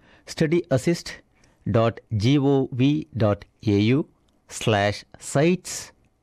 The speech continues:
ಸ್ಲ್ಯಾಶ್ ಸ್ಟಡಿ ಅಸಿಸ್ಟ್ ಸ್ಲ್ಯಾಶ್ ಹೆಲ್ಪಿಂಗ್ ಪೇಯಿಂಗ್ ಮೈ ಫೀಸ್. ಮತ್ತೆ ಹೇಳುತ್ತಾನೆ, ಸ್ಟಡಿ ಅಸಿಸ್ಟ್ ಡಾಟ್ ಜಿ ಒ ವಿ ಡಾಟ್ ಎ ಯು ಸ್ಲ್ಯಾಶ್ ಸೈಟ್ಸ್ ಸ್ಲ್ಯಾಶ್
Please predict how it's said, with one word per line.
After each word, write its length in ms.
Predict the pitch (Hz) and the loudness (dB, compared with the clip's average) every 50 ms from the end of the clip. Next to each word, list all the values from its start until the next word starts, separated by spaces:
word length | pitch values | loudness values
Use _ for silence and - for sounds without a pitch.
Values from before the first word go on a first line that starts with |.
| _ _ - | _ _ -16
ಸ್ಲ್ಯಾಶ್ 520 | - - - 104 101 104 104 98 - - - _ _ _ - | -8 -2 0 2 2 2 2 0 -4 -10 -18 _ _ _ -18
ಸ್ಟಡಿ 600 | - - - - 143 135 131 147 151 160 160 - _ _ - | -18 -6 -2 0 2 2 2 2 2 2 0 -2 _ _ -2
ಅಸಿಸ್ಟ್ 540 | 123 117 - 180 175 - - - - - _ _ _ _ _ - | -2 0 0 -2 -4 -4 -6 -14 -16 -18 _ _ _ _ _ -16
ಸ್ಲ್ಯಾಶ್ 500 | - - - 110 101 95 98 95 - - - _ _ _ _ _ | -14 -4 0 2 2 4 2 2 -2 -6 -16 _ _ _ _ _
ಹೆಲ್ಪಿಂಗ್ 520 | - 135 131 131 127 - 139 127 123 113 | -2 0 0 0 0 0 -2 -2 -2 -6
ಪೇಯಿಂಗ್ 440 | - - 123 117 117 117 113 123 - _ - | -4 0 0 2 2 2 0 -2 -6 _ -2
ಮೈ 180 | 104 98 98 87 | 2 2 2 2
ಫೀಸ್. 540 | - - 92 80 69 65 - - - - - - _ _ _ _ _ _ - | 0 0 -2 -2 -2 -4 -10 -14 -18 -20 -20 -20 _ _ _ _ _ _ -4
ಮತ್ತೆ 200 | 110 110 - 107 | -4 -2 0 -2
ಹೇಳುತ್ತಾನೆ, 540 | 92 87 85 - - - 131 170 214 214 - - - - _ _ _ _ - _ 160 - | -2 -2 -4 -4 -4 -2 0 0 -2 -2 -6 -12 -20 -20 _ _ _ _ -20 _ -20 -16
ಸ್ಟಡಿ 420 | - - - - 165 160 160 170 | -16 -12 -2 0 2 2 2 2
ಅಸಿಸ್ಟ್ 560 | - - 135 120 - 175 170 - - - - | 2 2 0 0 0 -2 -4 -4 -8 -10 -2
ಡಾಟ್ 300 | 104 117 110 113 - - - - - 107 | 0 2 2 0 -2 -4 -16 -10 -6 -2
ಜಿ 200 | 104 107 123 135 | 0 2 4 4
ಒ 240 | 127 127 131 131 117 | 4 4 2 2 2
ವಿ 220 | 120 143 147 143 110 | 2 2 2 2 2
ಡಾಟ್ 280 | 110 104 101 101 - - _ - | 2 0 0 0 -4 -10 _ -2
ಎ 200 | 110 110 110 117 113 | 0 2 2 2 4
ಯು 280 | 120 131 143 143 - - _ _ _ _ - - - | 2 2 2 0 -4 -10 _ _ _ _ -20 -10 -4
ಸ್ಲ್ಯಾಶ್ 340 | - 98 95 107 104 - - _ | 0 2 2 2 0 -2 -8 _
ಸೈಟ್ಸ್ 640 | - - - 135 131 147 160 - - - - - - _ _ - - _ _ _ - - | -12 -4 -2 0 2 2 0 -2 -4 -14 -16 -16 -18 _ _ -20 -20 _ _ _ -16 -6
ಸ್ಲ್ಯಾಶ್ 360 | - 107 104 104 107 101 - | -2 0 2 2 2 0 -2